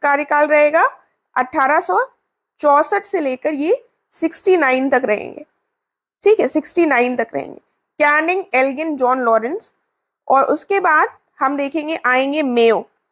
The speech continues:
लॉर्ड मेयो का नाम आप लोगों ने सुना होगा। इनके समय पर सबसे पहली बार जो सेंसस कंडक्ट करवाए गए थे अठारह सौ बहत्तर में, वो इन्हीं के समय पर करवाए गए थे। इनका टाइम पीरियड क्या रहा था? सिक्सटी नाइन से, एटीन सिक्सटी नाइन से एटीन सेवेंटी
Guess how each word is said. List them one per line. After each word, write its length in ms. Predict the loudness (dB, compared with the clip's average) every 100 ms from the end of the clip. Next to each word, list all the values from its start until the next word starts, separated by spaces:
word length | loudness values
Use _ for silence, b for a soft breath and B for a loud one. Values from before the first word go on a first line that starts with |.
| _ _ -4
लॉर्ड 420 | 2 4 4 4
मेयो 360 | 0 -2 0 0
का 140 | 0
नाम 200 | 0 0
आप 160 | 0 0
लोगों 140 | -2
ने 100 | -4
सुना 220 | -2 0
होगा। 260 | 2 2 0
इनके 300 | -2 -6 -2
समय 260 | -2 0
पर 140 | -2 -2
सबसे 380 | -2 -4 -4 0
पहली 300 | 2 0 -2
बार 340 | 0 0 -2 _ _ _ _ -8
जो 480 | 2 4 4 0 _ _ _ -8
सेंसस 440 | 0 2 2 -2 -2
कंडक्ट 320 | -2 -2 0
करवाए 300 | 0 2 2
गए 120 | 0
थे 120 | 2 0
अठारह 380 | 0 0 0
सौ 120 | 0 -2
बहत्तर 460 | 0 -2 0 -4
में, 120 | -2 0
वो 140 | 0
इन्हीं 220 | 0 -2
के 100 | -2
समय 280 | 0 2 2
पर 140 | 0 0
करवाए 360 | 2 0 -2
गए 140 | -6 -14
थे। 220 | -18 _ _ _ _
इनका 260 | 0 2 0
टाइम 300 | 2 0 0 0
पीरियड 260 | -4 -4
क्या 160 | 0 2
रहा 220 | 4 2
था? 160 | 2 0
सिक्सटी 440 | -2 -12 -4 -2
नाइन 300 | 0 0 -2
से, 160 | -6 -8 -4
एटीन 320 | -4 -4 -6
सिक्सटी 300 | -6 -8 -6
नाइन 300 | -2 -2 -2
से 240 | -2 0 -2 -2
एटीन 320 | -4 -2 -4
सेवेंटी 500 | 0 2 2 2 0